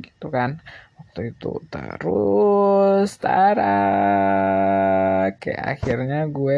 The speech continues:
menemukan, eh, idol K-pop yang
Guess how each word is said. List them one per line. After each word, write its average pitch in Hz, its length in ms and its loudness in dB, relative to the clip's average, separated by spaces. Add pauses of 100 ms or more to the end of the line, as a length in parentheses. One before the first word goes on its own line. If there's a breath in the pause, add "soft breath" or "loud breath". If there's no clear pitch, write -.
menemukan, 131 880 -2 (680 loud breath)
eh, 135 580 2 (2000 loud breath)
idol 131 320 0
K-pop 147 640 -6
yang 156 400 -4